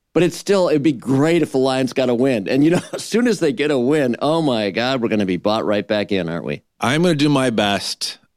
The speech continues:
Speaker 2: I say this every year. Well, what I like is now we're at this point, five games in the season,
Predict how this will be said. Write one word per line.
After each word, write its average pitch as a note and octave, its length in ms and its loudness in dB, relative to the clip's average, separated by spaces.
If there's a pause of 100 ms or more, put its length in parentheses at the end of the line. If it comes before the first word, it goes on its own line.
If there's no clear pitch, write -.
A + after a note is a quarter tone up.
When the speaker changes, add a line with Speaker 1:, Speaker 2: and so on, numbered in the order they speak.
Speaker 2:
I A2+ 120 0
say A#2+ 160 0
this A#2 180 2
every G2+ 220 2
year. F#2+ 320 2
Well, C#3 340 0
what C#3 160 2
I E3+ 80 0
like D3 340 0
is A#2+ 340 0
now B2+ 280 0
we're C#3+ 180 4
at B2+ 220 0
this A2 120 -2
point, A#2+ 400 0
five A#2 280 0
games A2+ 220 2
in A2+ 60 0
the G#2 60 0
season, G#2 540 0